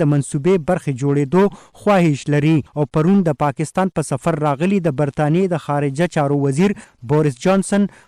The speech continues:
هم د خپل هیواد د کمپنیانو د اقتصادي راهدارۍ د منصوبې د جوړښت په کارونو کې د برخې اخیستلو خواهش څرګند کړی و. د سیمې په اقتصادي او ستراتیژیکي پرمختګ نظر لرونکي څېړنکار او اسلام آباد کې د think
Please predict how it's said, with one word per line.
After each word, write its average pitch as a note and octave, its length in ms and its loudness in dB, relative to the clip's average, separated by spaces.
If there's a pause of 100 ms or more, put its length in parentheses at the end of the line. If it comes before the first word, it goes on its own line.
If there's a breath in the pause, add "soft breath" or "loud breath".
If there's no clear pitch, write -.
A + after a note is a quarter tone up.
(120 loud breath)
هم G3+ 120 4 (160)
د D3 100 -4
خپل D#3+ 320 0
هیواد D#3+ 420 0
د - 160 -4
کمپنیانو F#3 540 0
د C#3+ 100 0
اقتصادي D3 540 -4
راهدارۍ D3 500 -2
د D3+ 140 2
منصوبې D3 420 0 (460 loud breath)
د C#3+ 160 0
جوړښت D3 420 0
په - 20 -6 (140)
کارونو E3+ 360 2
کې G3 80 0 (100)
د B2 160 -6
برخې D#3+ 240 -4 (160)
اخیستلو F#3 560 0
خواهش F3+ 840 0
څرګند D3 480 -2
کړی D3 240 2
و. D3+ 260 4 (260)
د D#3+ 180 0
سیمې G3+ 280 4
په D3 160 0
اقتصادي D3+ 560 -2 (140)
او C#3+ 160 -4
ستراتیژیکي C#3+ 640 -4 (120)
پرمختګ D3+ 640 -2
نظر C#3 300 -2
لرونکي D3+ 340 -2
څېړنکار D3 640 0 (140 loud breath)
او D3+ 160 0
اسلام F#3 340 0
آباد F#3+ 320 0
کې F#3+ 100 0 (120)
د C#3 180 -2
think D3 180 0